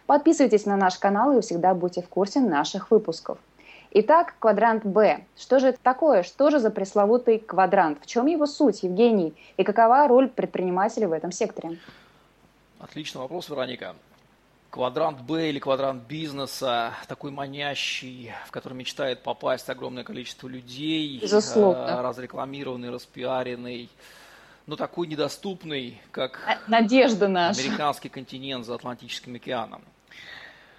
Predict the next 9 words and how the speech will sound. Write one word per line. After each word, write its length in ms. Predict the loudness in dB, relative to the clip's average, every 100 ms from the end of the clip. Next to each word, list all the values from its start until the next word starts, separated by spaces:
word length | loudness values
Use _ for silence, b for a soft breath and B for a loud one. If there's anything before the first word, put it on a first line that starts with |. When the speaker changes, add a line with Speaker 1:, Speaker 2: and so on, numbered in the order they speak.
| B B B -12
Speaker 2:
На 80 | -10
самом 260 | -6 -6
деле, 380 | -2 2 2 0 -10 _ _ _ _ _ _ -14
говорить 440 | -4 2 2 0 -4
о 20 |
квадранте 420 | -2 -2 -4 -8
Б 300 | -4 2 2
можно 560 | 0 -6 -6 -2 -2 -4 B B -14 -4
долго 720 | 0 2 2 2 2 0